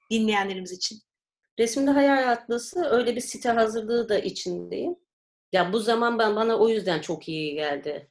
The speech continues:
Speaker 2: Sürekli evde olmak. Şimdi resimleri kategorize ediyorum, ayırıyorum ama öyle bir şey olacak, site de olacak.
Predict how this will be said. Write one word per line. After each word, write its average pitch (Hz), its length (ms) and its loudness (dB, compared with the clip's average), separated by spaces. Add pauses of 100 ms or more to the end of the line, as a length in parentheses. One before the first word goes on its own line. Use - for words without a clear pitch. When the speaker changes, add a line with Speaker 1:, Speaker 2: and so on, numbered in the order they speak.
Speaker 2:
Sürekli 175 440 -4
evde 170 320 -2
olmak. 170 520 -6 (1120)
Şimdi 214 300 0
resimleri 226 460 2
kategorize 180 800 -2
ediyorum, 170 440 -2
ayırıyorum 180 640 -2
ama 277 200 0
öyle 262 200 -2
bir - 440 -10
şey 233 220 0
olacak, 165 420 -2
site - 300 -4
de 196 60 -2
olacak. 170 480 -4